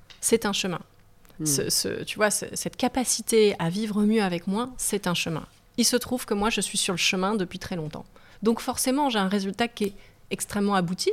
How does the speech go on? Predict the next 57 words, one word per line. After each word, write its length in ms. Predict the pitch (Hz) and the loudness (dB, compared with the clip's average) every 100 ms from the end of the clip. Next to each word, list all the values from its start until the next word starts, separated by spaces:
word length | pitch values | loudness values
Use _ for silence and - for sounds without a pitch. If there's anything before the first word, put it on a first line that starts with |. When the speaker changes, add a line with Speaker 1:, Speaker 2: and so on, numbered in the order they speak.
| 403 | 2
Speaker 1:
et 140 | - | 0
moi-même, 300 | 175 214 339 349 | 2 2 4 4
je 100 | 214 | 2
progresse 480 | - 214 208 220 | 0 -2 -2 -2
encore 240 | 208 208 196 | -2 -6 -6
sur 160 | - | -6
ce 120 | - 196 | -6 -6
chemin. 300 | - 240 208 | -4 -4 -4
Il 60 | |
y 40 | 160 | -4
a 40 | |
des 280 | 151 147 147 | -4 -4 -4
jours 240 | 175 294 | -2 0
où 80 | 185 | 0
je 60 | 147 | 2
Speaker 2:
Oui, 60 | |
Speaker 1:
me 40 | 123 | 2
Speaker 2:
c'est 140 | 185 | 0
Speaker 1:
dis, 60 | 285 | 4
Speaker 2:
comme 200 | 180 165 | 4 6
les 100 | 147 | 4
Speaker 1:
voilà. 280 | - - | 2 2
Speaker 2:
profs 180 | 156 - | 4 2
qui 140 | - 147 | -4 -6
sont 280 | - 147 | -2 2
Speaker 1:
Exactement. 340 | 151 143 104 143 | 4 4 6 2
Speaker 2:
scorpions 320 | - 254 170 | 4 4 4
toute 240 | 175 139 | 2 -2
la 120 | 151 143 | 0 0
journée 340 | 131 139 143 | 0 0 -2
sur 160 | 143 135 | -2 -4
les 100 | 127 | -2
réseaux 260 | 127 127 | -2 -4
sociaux, 380 | 123 139 - 123 | -6 -8 -6 -8
quoi. 140 | - 123 | -8 4
Speaker 1:
Et, 60 | 226 | 4
et, 280 | - 214 | 6 4
et 40 | 214 | 6
en 100 | 214 | 2
fait, 220 | - 330 | 2 0
c'est, 220 | - - - | 2 -2 -2
c'est 180 | - - | -6 -2
ça 220 | 233 302 | -2 -2
qui 120 | 285 240 | -2 -4
est 40 | |
intéressant, 560 | 220 233 233 240 277 277 | -4 -2 -2 -2 0 0
Speaker 2:
Oui, 80 | |
Speaker 1:
justement, 360 | 214 151 214 208 | -2 -2 -2 -2
Speaker 2:
c'est 220 | - - | 0 0
vrai. 60 | 277 | 2
Speaker 1:
c'est 100 | - | 2
ce 80 | 220 | 0
chemin. 340 | - 190 185 | -2 -2 -2
Et 100 | - | -2
de 60 | 202 | -2
se 80 | 226 | -2
dire, 240 | 220 294 | 0 -2